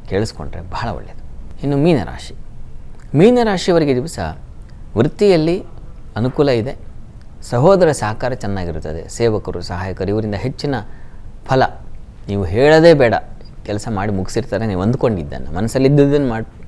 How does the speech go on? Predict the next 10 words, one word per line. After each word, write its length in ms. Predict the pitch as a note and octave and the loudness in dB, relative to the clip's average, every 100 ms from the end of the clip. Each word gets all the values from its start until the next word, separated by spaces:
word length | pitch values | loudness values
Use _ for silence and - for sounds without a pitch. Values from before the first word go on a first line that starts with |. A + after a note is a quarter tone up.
| - F#2 | -10 -8
ಮುಗಿಸೋದು, 320 | F2 E2 - - | -6 -6 -8 -10
ಆ 40 | |
ಥರದ್ದು 360 | - - E3+ A2+ - - - - - | -10 -6 -6 -8 -12 -14 -14 -14 -12
ಸಹಾಯ 260 | - D#2+ D#2 | -10 -8 -8
ತುಂಬ 220 | F2 F2+ | -6 -6
ಚೆನ್ನಾಗಿದೆ. 440 | - - A1+ F2+ | -6 -10 -10 -8
ಸ್ವಲ್ಪ 220 | - C3 | -4 -4
ಪ್ರಯಾಣದಲ್ಲಿ 600 | - - D3+ F#3+ F#3+ D#3 | -4 2 4 4 4 0
ತೊಂದರೆ 300 | C#3+ G2 D#2+ C#2+ | 0 -4 -4 -6
ಇದೆ, 120 | B1 | -10